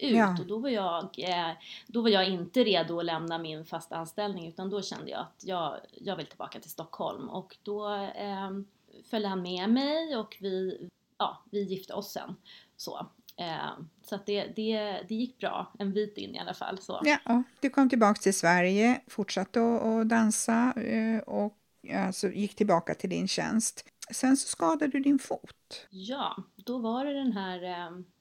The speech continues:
Speaker 1: tråkiga vänsterfoten som liksom inte riktigt, eh, ville vara med längre. Och den hade jag ju haft problem med innan jag åkte till New York.
Speaker 2: Mm.
Speaker 1: Jag tror att, eh, lite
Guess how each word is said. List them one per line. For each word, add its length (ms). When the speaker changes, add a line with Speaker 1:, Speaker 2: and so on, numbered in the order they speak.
Speaker 1:
tråkiga 500
vänsterfoten 920
som 180
liksom 320
inte 240
riktigt, 580
eh, 60
ville 300
vara 120
med 440
längre. 360
Och 80
den 200
hade 220
jag 80
ju 60
haft 200
problem 320
med 100
innan 280
jag 100
åkte 180
till 140
New 100
York. 240
Speaker 2:
Mm. 280
Speaker 1:
Jag 140
tror 340
att, 320
eh, 480
lite 1120